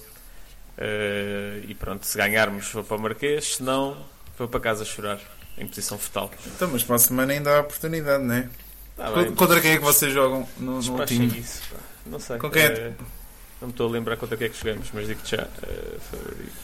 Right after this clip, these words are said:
Speaker 1: Santa Clara em
Speaker 2: Imagina.
Speaker 1: casa.
Speaker 2: Ah, então. Acho que Santa Clara até está em último.
Speaker 1: Santa Clara já desceu.
Speaker 2: Ah, até já vos podiam entregar o caneco, se calhar.
Speaker 1: Vamos ver.
Speaker 2: Despachávamos já isto.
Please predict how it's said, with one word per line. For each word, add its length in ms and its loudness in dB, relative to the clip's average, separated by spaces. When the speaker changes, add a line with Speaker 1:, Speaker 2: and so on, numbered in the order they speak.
Speaker 1:
Santa 240 0
Clara 260 6
em 40 4
Speaker 2:
Imagina. 320 2
Speaker 1:
casa. 40 -10
Speaker 2:
Ah, 240 4
então. 240 -6
Acho 140 -2
que 80 0
Santa 220 4
Clara 240 4
até 100 0
está 180 0
em 120 2
último. 280 -2
Speaker 1:
Santa 240 -8
Clara 220 -2
já 140 -2
desceu. 280 -4
Speaker 2:
Ah, 80 -8
até 220 -2
já 160 2
vos 100 -2
podiam 340 2
entregar 460 2
o 60 -2
caneco, 420 -2
se 120 -8
calhar. 320 -2
Speaker 1:
Vamos 180 -10
ver. 120 -2
Speaker 2:
Despachávamos 440 2
já 160 2
isto. 300 -2